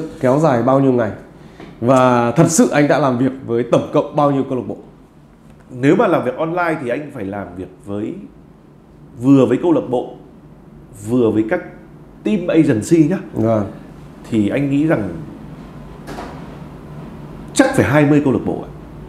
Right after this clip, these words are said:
Speaker 2: Hai mươi câu lạc bộ, còn agency thì anh phải làm việc với khoảng ba chục người, à,
Speaker 1: Ừ.
Speaker 2: ba chục team. Tức là agency thì họ có
Speaker 1: Ừ.
Speaker 2: những cái team của họ
Speaker 1: Em
Speaker 2: ở
Speaker 1: hiểu.
Speaker 2: bên, nó giải khắp nơi. Thì khoảng, khoảng gần đấy. Thì phần nhiều ấy là em biết là trong cái thời, thời gian vừa rồi nó là một, một cái thời gian rất là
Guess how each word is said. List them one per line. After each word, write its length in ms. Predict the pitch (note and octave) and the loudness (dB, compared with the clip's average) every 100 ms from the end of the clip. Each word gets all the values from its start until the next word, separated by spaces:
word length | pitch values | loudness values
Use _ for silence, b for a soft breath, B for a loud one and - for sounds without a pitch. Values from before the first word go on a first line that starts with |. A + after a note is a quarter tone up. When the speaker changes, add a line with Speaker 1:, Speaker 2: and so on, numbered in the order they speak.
| - | -16
Speaker 2:
Hai 160 | - D3+ | 0 4
mươi 120 | D#3 | 6
câu 80 | D3+ | 6
lạc 60 | G#2+ | 4
bộ, 120 | G#2 F2 | 2 2
còn 100 | G2 | 2
agency 580 | - D#3+ C#3 G#2 F3 E3+ | 4 4 4 4 2 4
thì 100 | A#2+ | 4
anh 160 | C3 C#3 | 2 0
phải 80 | G2 | -2
làm 180 | G2+ F#2 | -2 0
việc 120 | G2 | -2
với 100 | C#3+ | -2
khoảng 140 | C#3 | 0
ba 120 | C3+ | 0
chục 140 | B2+ G2 | 0 -2
người, 120 | G2 E2 - B - | -6 -8 -12 B -2
à, 80 | A2+ | 0
Speaker 1:
Ừ. 60 | |
Speaker 2:
ba 200 | A2 E3+ | 2 2
chục 100 | E3+ - - | 2 0 4
team. 120 | G#3 - B B B | 4 2 B B B
Tức 80 | E3+ | 2
là 80 | G3 | 6
agency 380 | E3+ E3+ F3+ D#3+ | 6 6 4 4
thì 60 | |
họ 120 | C#3+ G#2+ | 2 4
có 60 | B2 | 4
Speaker 1:
Ừ. 60 | |
Speaker 2:
những 80 | A#2+ | 4
cái 80 | E3 | 2
team 240 | - F3 | 0 -2
của 60 | A#2 | 0
họ 60 | |
Speaker 1:
Em 80 | A#2+ | 2
Speaker 2:
ở 40 | C3 | 4
Speaker 1:
hiểu. 100 | A2+ | 2
Speaker 2:
bên, 100 | D3 | 2
nó 120 | E3 | 2
giải 220 | E3+ G2+ D#3 | 2 0 -4
khắp 160 | C#3+ | -8
nơi. 180 | F3+ E3+ D#3+ B B B B - | -2 -2 -2 B B B B -4
Thì 120 | A#2+ | -4
khoảng, 240 | A2 A#2 - | 0 -2 -2
khoảng 200 | A2 E2 | -6 -6
gần 100 | F2+ F#2 | -6 -4
đấy. 160 | F#2+ C#3+ | -4 2
Thì 180 | D#3 A2 | 2 4
phần 200 | D#3+ C#3+ | 2 2
nhiều 300 | C#3+ D#3 C#3 | 6 8 8
ấy 100 | F#3+ - B B B B - | 4 0 B B B B -8
là 480 | A#2+ B2+ A#2+ A#2 A2+ | -2 0 2 0 -2
em 140 | E3 F#3 | -2 0
biết 100 | A3+ | 0
là 60 | |
trong 160 | - F3+ | -2 -4
cái 100 | F3 | -4
thời, 120 | F3 | -4
thời 160 | C#3+ B2+ | -2 0
gian 180 | C3+ C#3+ | 0 0
vừa 80 | C3 | -2
rồi 120 | A#2 | -2
nó 100 | B2+ | -4
là 100 | D#3 | -6
một, 180 | A#2 A#2 | -6 -8
một 100 | G#2+ | -8
cái 80 | B2 | -6
thời 120 | A#2+ | -4
gian 120 | B2+ | -4
rất 80 | |
là 60 | F3+ | -4